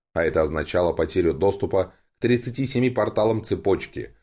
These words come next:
и уничтожение ценных результатов более пяти тысяч лет исследований.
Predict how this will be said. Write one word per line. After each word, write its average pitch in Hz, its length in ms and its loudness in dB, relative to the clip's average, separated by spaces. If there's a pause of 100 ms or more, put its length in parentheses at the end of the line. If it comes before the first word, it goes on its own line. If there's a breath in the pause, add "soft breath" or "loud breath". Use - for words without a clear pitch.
(140)
и - 60 -4
уничтожение 92 640 0
ценных 92 400 -2
результатов 85 640 0
более 95 300 2
пяти 101 320 -6
тысяч 110 360 -4
лет 87 220 0
исследований. 71 800 -4